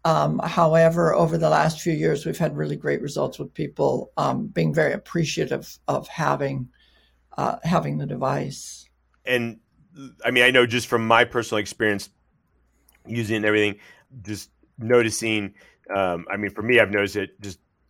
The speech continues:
Speaker 2: quicker return, you know, like, being able to recover faster,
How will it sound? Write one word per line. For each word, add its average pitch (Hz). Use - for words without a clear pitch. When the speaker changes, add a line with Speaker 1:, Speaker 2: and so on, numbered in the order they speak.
Speaker 2:
quicker 120
return, 107
you 98
know, 98
like, 95
being 113
able 104
to 98
recover 101
faster, 101